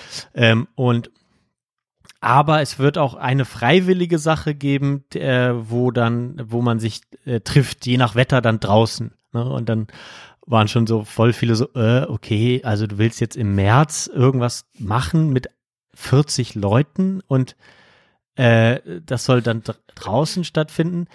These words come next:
Also, <laughs> ja, also der Stichtag für die Änderungen sind ja jetzt der irgendwas zwanzigster März oder sowas, ne? Ähm,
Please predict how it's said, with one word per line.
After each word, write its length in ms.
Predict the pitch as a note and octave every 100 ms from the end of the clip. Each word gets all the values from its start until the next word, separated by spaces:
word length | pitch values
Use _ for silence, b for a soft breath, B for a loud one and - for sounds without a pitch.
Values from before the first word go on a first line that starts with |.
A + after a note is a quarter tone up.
| C3 B B B
Also, 380 | - B2+ B2+ C3 C#3
<laughs> 880 | A#2+ D#3 - _ - _ _ _
ja, 300 | - C#3+ F#3
also 240 | C#3 C#3+ C#3+
der 220 | D3 C3+
Stichtag 580 | - G#3 G3 - F#3+ F#3
für 180 | - D#3
die 300 | D3 C#3+ - -
Änderungen 540 | G3 G#3+ E3 F3 F3
sind 220 | D#3 E3+
ja 80 | E3
jetzt 320 | D#3+ D#3+ -
der 180 | D3+ D3+
irgendwas 340 | D#3 D3 C#3 -
zwanzigster 580 | - C#3+ - C3+ - C3
März 460 | B2 A#2+ G#2 - -
oder 180 | A#2 G#2+
sowas, 380 | G#2+ A2+ -
ne? 260 | B2 C#3+ E3+
Ähm, 320 | C3 A#2 A2